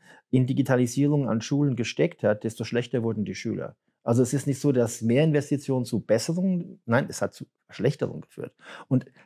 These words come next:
das Land, was viel investiert hat, nämlich Australien, ist richtig abgeschmiert. Das war in der, auf der ganz, äh, einen Seite dieser Verteilung. Ähm, die haben das dann zweitausendsechzehn zur Kenntnis genommen und dann in den nächsten Jahren,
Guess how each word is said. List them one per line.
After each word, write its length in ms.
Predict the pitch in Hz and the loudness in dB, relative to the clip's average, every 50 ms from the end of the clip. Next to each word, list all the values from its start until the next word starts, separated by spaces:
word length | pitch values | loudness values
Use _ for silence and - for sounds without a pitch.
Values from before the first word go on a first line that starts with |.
| _ _ | _ _
das 320 | - - 143 135 - - 120 | 2 4 4 4 4 2 2
Land, 340 | 110 107 135 156 151 - _ | 2 4 4 2 0 -2 _
was 200 | - 107 101 - | -2 -2 0 0
viel 220 | - - 170 208 254 | 0 0 2 2 2
investiert 480 | 185 123 107 113 - - 135 135 - | 2 0 0 -2 -2 -2 -4 0 0
hat, 140 | 139 - - | -2 -2 0
nämlich 240 | 117 113 107 - - | -2 -4 -4 -4 -4
Australien, 640 | 85 - - - 104 92 78 95 131 143 151 156 - - - _ _ | -6 -6 -4 -4 0 0 2 2 2 2 2 0 -2 -4 -14 _ _
ist 240 | _ 127 117 - - | _ -8 -8 -6 -2
richtig 400 | 110 110 139 139 - 123 - 139 | 0 0 0 0 -2 -6 -4 -4
abgeschmiert. 580 | - - - - 117 110 - 104 98 95 - - | -6 -6 -4 -6 -6 -4 -2 -2 -2 -2 -4 -6
Das 160 | 104 - - | -8 -6 -4
war 100 | 110 107 | -4 -4
in 60 | 104 | -4
der, 120 | - - - - | -4 -6 -8 -12
auf 100 | - - | -14 -10
der 100 | - - | -10 -6
ganz, 340 | - 90 - 127 135 - - _ _ | -4 -2 -4 -4 -6 -8 -12 _ _
äh, 220 | - 104 98 - - - _ _ | -4 -2 -2 -2 -4 -8 _ _
einen 400 | - - - 120 123 131 117 113 | -6 0 2 4 4 6 4 4
Seite 360 | 104 107 80 92 120 - 127 | 2 2 2 2 2 2 0
dieser 280 | 107 107 95 - 104 95 | 0 0 0 0 -2 -2
Verteilung. 600 | - 101 - - 76 78 82 95 127 180 202 - _ _ - - - - - - - - - _ _ _ _ | -2 -6 -4 -4 -2 -2 0 0 0 0 -2 -4 _ _ -20 -20 -20 -20 -20 -20 -20 -20 -20 _ _ _ _
Ähm, 460 | 127 131 131 131 127 127 127 123 123 107 | 6 8 8 8 8 6 6 6 4 4
die 180 | - 120 113 | 2 0 2
haben 160 | 120 123 135 | 2 4 4
das 160 | 131 139 127 - | 4 4 4 6
dann 160 | 139 127 127 | 4 4 4
zweitausendsechzehn 920 | - 139 135 123 123 117 113 117 110 - 131 127 123 - - 139 131 120 | 4 2 4 6 6 4 4 4 2 2 2 2 2 2 0 0 0 2
zur 140 | - 120 110 | 2 0 0
Kenntnis 480 | - 110 98 92 - - 127 131 - | 2 2 2 2 0 -2 -4 -4 -4
genommen 360 | - 151 160 185 185 185 175 | -2 0 2 2 2 2 2
und 200 | 165 131 113 117 | 2 2 2 4
dann 260 | - 87 95 104 123 - | 2 2 2 0 -2 0
in 160 | - 117 113 | -2 0 2
den 240 | 113 107 107 104 101 | 2 4 4 4 4
nächsten 420 | 101 92 - - - - - 110 | 2 0 0 -2 -8 -4 -4 -2
Jahren, 540 | 95 82 78 76 78 101 131 156 170 165 | 0 0 -2 -2 -2 0 0 0 0 0